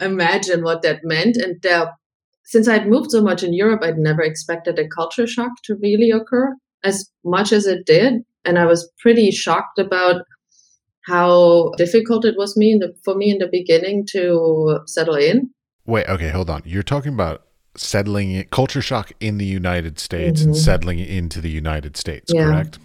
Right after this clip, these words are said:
Speaker 2: Okay.
Speaker 1: Yeah.
Speaker 2: I totally understand it, but you were in Seattle, which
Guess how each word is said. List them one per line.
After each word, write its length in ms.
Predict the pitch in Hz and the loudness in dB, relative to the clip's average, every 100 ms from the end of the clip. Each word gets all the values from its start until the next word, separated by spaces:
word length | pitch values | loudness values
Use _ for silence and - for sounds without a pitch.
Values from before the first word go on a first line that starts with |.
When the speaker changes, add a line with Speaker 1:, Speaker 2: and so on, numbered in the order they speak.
| _ _ _ _ - | _ _ _ _ -6
Speaker 2:
Okay. 160 | 85 | -2
Speaker 1:
Yeah. 140 | - 156 - - 107 | -2 -4 -10 -8 -4
Speaker 2:
I 120 | 110 | -4
totally 640 | - - 120 110 107 95 | -6 -2 0 0 0 -2
understand 480 | 92 85 - 120 117 | -2 -4 -4 -4 -4
it, 160 | 98 - | -6 -8
but 160 | - - - - - | -10 -12 -20 -16 -6
you 160 | 147 | -2
were 140 | 156 175 | -2 -2
in 160 | 170 | -6
Seattle, 920 | - - 107 90 85 92 101 80 80 | -8 -8 -6 -4 -2 -2 -4 -6 -6
which 240 | 80 80 | -10 -10